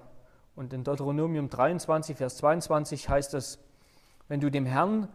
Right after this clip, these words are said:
deinem Gott, ein Gelübde leitest, leistest, so säume nicht, es zu erfüllen. Denn der Herr, dein Gott, wird es sicherlich von dir fordern und du würdest dir eine Verschuldung aufgeladen haben.“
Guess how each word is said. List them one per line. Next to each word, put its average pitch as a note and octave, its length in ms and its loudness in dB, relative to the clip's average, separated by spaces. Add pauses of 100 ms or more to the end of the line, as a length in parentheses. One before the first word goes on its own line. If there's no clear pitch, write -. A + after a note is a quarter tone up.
(220)
deinem C#3 260 2
Gott, G3 220 6
ein C#3 160 2
Gelübde D3+ 380 4
leitest, F3 680 4 (220)
leistest, F#3 580 4 (420)
so - 140 -6
säume G#3 360 6
nicht, D3+ 200 -2
es - 160 -8
zu E3 100 -4
erfüllen. D#3+ 460 -2 (920)
Denn C#3+ 100 -2
der B2+ 140 -2
Herr, D#3 100 4
dein C3 220 0
Gott, E3+ 240 4
wird D#3 160 -10
es D3+ 100 -10
sicherlich F#3+ 400 0
von C3+ 160 -4
dir B2+ 120 -4
fordern F3 420 0 (340)
und C#3 160 -6
du C#3 100 -4
würdest G3+ 280 -2
dir D#3+ 120 2
eine C#3+ 180 -2
Verschuldung E3 580 -6
aufgeladen B2+ 580 -4
haben.“ A2 300 -10